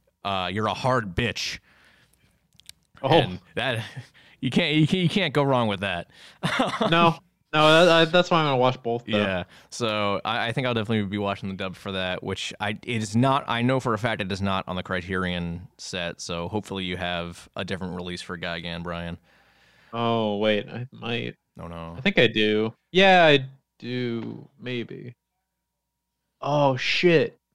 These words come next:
Speaker 1: Oh, no.
Speaker 2: I had, oh, man, I had it.
Speaker 1: Yeah,
Speaker 2: But
Speaker 1: is it
Speaker 2: I
Speaker 1: still
Speaker 2: think
Speaker 1: in
Speaker 2: it's
Speaker 1: Melrose?
Speaker 2: back, it, it's Melrose.
Speaker 1: Fuck. That's unfortunate. You might be able to find it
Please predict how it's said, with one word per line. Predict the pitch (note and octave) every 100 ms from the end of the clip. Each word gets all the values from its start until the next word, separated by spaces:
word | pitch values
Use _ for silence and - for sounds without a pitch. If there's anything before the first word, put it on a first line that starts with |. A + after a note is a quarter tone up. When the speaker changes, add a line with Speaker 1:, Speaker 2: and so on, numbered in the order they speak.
| _ _ _ _
Speaker 1:
Oh, | F#2+
no. | F#2+ F#2+ E2 - -
Speaker 2:
I | D3+
had, | C#3 C3+ C#3 - -
oh, | C3 C#3 C3
man, | C#3 C3+
I | B2+
had | A#2+ C3 B2
it. | A#2 A#2 _
Speaker 1:
Yeah, | G2+ F#2 G2
Speaker 2:
But | A#2
Speaker 1:
is | A2+
it |
Speaker 2:
I |
Speaker 1:
still | A2
Speaker 2:
think | G#2+
Speaker 1:
in | G2
Speaker 2:
it's |
Speaker 1:
Melrose? | G2+ G2+ A2+ -
Speaker 2:
back, | - -
it, | A#2 _ _ _ -
it's | A2+ -
Melrose. | A#2+ A2+ G#2+ G#2 G#2+ A2 G#2+ A2
Speaker 1:
Fuck. | A2 G#2 G#2 A2 G#2+ G2 - - - -
That's | F2+ F2
unfortunate. | F2 F2+ F2 F2+ F#2+
You | A3+
might | B3
be | D3
able | F#2+
to |
find | G2 F2+
it | F#2